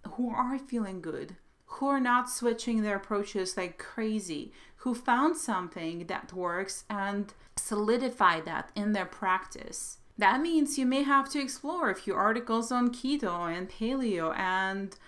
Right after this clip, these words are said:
high carb and just see where the truth is. By that, you will have to experiment.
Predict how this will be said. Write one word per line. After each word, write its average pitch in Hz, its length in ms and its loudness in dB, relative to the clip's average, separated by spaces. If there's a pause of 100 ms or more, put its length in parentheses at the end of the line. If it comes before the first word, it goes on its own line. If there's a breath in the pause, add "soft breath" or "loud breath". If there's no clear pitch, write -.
(240 loud breath)
high 254 300 4
carb 170 520 2
and 214 320 2
just 277 480 -2
see 247 400 0
where 220 280 2
the 196 120 0
truth 196 480 -4
is. 165 280 -6
By 185 160 -4
that, 196 320 -2
you 190 160 -2
will 175 100 -4
have 175 360 -6
to 175 120 -6
experiment. - 920 -10